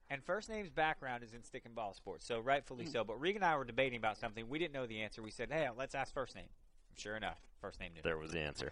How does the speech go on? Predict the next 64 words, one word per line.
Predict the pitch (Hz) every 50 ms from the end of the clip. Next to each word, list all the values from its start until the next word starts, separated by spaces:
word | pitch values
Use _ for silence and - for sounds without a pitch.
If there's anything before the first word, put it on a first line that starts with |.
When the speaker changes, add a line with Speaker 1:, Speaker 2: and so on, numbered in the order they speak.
| - -
Speaker 1:
So | - -
we | 175 202 220
said, | - - 208 190 185
"Let's | 254 294 - -
try | - 359 370 349
a | 320
segment | - - 185 185 180 170 170 160 147
on | 147 139
the | 135
podcast | - - 127 123 123 - - 117 107 101 -
to | - 113
see | - - 147 135 123
if," | - - -
he's | - 151 170 185 160 135 135
getting | 143 - 123
all | 107 95
shy. | - - 110 98 95
He's | 95 98
all | 101 95 -
quiet | - 101 92 92 87
over | 90 87 90
there | 90 90
right | 90 87 92
now. | 95 85 - - - - - - - -
Um, | - 127 143 120 117 110 - -
we, | 151 160 180 175
let's | - 226 240 -
try | - 269 247
a | 226
segment | - - 190 170 165 165
on | 151 139
the | 131
podcast. | - - 135 127 127 120 - 127 110 107 - -
We'll | - 117
see | - - 156
if | 135 -
we | 139 113
could | 107 98
stump | - - - 110 104 -
him. | - 92 76 - - - - - - - - - _ - -
So | - - 170 165
we | 165 175
didn't | 180 247 269 262
know | 254 233 202
how | 160 170 190 196 190
far | - - 190 185 185
to | 180 160
go, | 139 143 139 135 135
like, | 131 123 117 113
what | 147 185 - -
stats | - - 160 151 143 -
would | - 131
really | 131 131 127
stump | 117 - 127 113 110
him. | 117 117
Like, | 117 113 - -
we | 139 160
don't | 190 196 170
wanna | 180 165 143
go | - 143 139 131
with | 120 110
some | - 123 120
outrageous | 117 - - 85 85 95 98 98 95 104 92
stat, | - - - 87 85 85 90 92 -